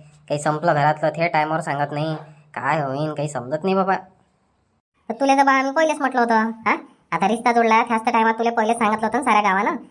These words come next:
Speaker 2: का बा अशी अशी पोरगी आहे म्हणून, हा, शिष्ट आहे, अगाऊ आहे, लहान मोठ्याचा मान सन्मान नाही समजत, हा, मग कामं धंदे नाही करत बा,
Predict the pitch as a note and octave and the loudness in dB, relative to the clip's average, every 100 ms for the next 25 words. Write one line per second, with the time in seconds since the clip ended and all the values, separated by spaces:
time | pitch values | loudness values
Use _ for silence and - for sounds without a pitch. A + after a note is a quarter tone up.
0 | _ - G3+ G3+ G3 G3 G#3+ G#3 F#3+ G3 | _ 0 4 4 2 -2 -6 -4 -2 0
1 | G3 F#3+ F#3+ F#3+ F#3 G3+ - - - F#3+ | 0 0 -2 -2 -2 -2 -6 -12 -6 -2
2 | G3 F#3+ G3 G3 G3 G3 F#3+ G3 F#3+ F#3+ | 0 2 4 4 2 2 2 2 0 0
3 | F#3+ F#3+ F#3+ F#3+ F#3+ F#3 F#3 F#3+ F#3+ F#3 | 0 0 2 0 0 0 0 0 -2 -2
4 | F#3 F#3+ F#3 - - F#3 G3+ F#3 F#3 F#3 | 0 -2 -2 -14 -4 -2 0 0 -2 -2
5 | F#3 G3 F#3 F3+ F#3+ F#3 F3+ F#3 F3+ | 0 0 0 0 0 0 0 2 2